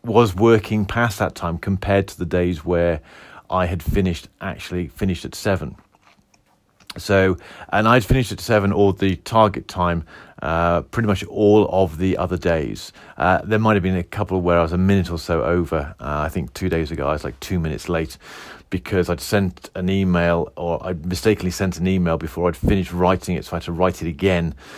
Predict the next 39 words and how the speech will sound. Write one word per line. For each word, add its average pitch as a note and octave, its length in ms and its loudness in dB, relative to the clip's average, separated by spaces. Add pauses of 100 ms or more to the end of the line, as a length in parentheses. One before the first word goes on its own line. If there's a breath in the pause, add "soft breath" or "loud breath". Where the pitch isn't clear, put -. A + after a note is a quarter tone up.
(300 loud breath)
uh, E2+ 240 2
and F#2+ 100 0
that - 140 -6
took - 160 -6
me F2+ 100 0
over F2+ 280 0
a, D2+ 600 -8
a, E2 40 -8
a - 20 -6
minute E2+ 380 -4
or D2+ 80 -6
two. D2+ 260 -6
So, F2+ 340 0 (260 loud breath)
but A#2+ 100 8
on B2+ 160 6
balance, C3+ 340 6
I've A2 160 6
finished G2+ 300 -2
on G2 160 2
time. E2+ 400 0
And G2 520 0 (680 loud breath)
so, D#3 240 6
what's - 560 0 (160)
been B2 240 2
the B2 180 4
impact C#3+ 580 -2
of E2 220 -2
this F#2 300 -2
new G2 260 2
regime? G2 580 0
Well, C3+ 220 6
what B2 160 4
I B2+ 80 4
discovered F#2 420 0
is F#2 140 -6
the B2 80 -2
world F#2+ 380 2
hasn't E2+ 360 -6
ended. D#3 460 -2